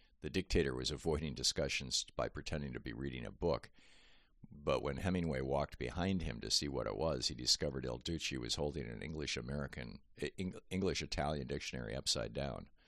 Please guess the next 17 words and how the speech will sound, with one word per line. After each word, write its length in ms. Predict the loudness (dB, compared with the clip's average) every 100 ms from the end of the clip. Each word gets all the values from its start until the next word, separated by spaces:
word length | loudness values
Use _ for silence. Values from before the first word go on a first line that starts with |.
| -20 -20 0
Most 260 | 6 6 4
of 80 | 2
the 80 |
American 360 | 2 0 -2 -4
press 300 | -2 4 4
fell 220 | 4 0
in 120 | 0
love 200 | 0 0
with 180 | 0 -6
Mussolini 600 | -6 -4 -4 -6 -8 -10
and 80 | -8
Italian 460 | -6 -2 -2 -2 -2
fascism 580 | -2 0 -2 -4 -8 -8
throughout 320 | -4 -4 -4
the 80 | -8
nineteen 400 | -8 -10 -10 -10
twenties. 580 | -6 -6 -6 -10 -12